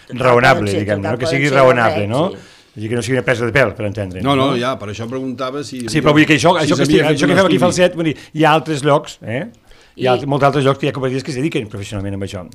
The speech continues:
Speaker 2: Això és una cooperativa, eh, de gent propera. Una miqueta, penso que la diferència seria aquesta, no? És a dir, hi ha, hi ha cooperatives que reparteixen per tot Catalunya, eh? Però jo estic parlant de cooperatives que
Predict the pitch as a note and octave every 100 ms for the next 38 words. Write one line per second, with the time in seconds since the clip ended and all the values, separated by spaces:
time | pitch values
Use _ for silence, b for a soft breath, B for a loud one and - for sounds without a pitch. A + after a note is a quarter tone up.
0 | A2+ D3+ E3 E3+ D3+ D3+ D3+ D#3 E3+ B
1 | B B B B A#2+ A2 G#2+ G#2+ G#2+ G#2+
2 | G#2+ A2 C3 C3+ B2+ D3+ A#2 F#2+ G2+ G#2
3 | A2+ A#2+ A#2+ C3+ C#3 B2+ B2+ B2+ C#3 D3
4 | C3+ C3+ C#3+ D#3+ C3+ C3 A#2+ G#2 A2+ A2+
5 | A#2+ A#2 A#2+ B B B2+ A#2+ C#3 C#3 D#3
6 | D#3+ C3 B B A#2+ A#2 A#2 C3 C#3 A#2+
7 | D3 B2 G#2+ F#2+ F2+ F#2+ G#2 _ _ -
8 | G2+ C#3 G#3 - _ b b b b b
9 | b - A#2+ B2 B2+ - C#3 C#3+ C#3+ D3
10 | C3+ - C3 A#2 C#3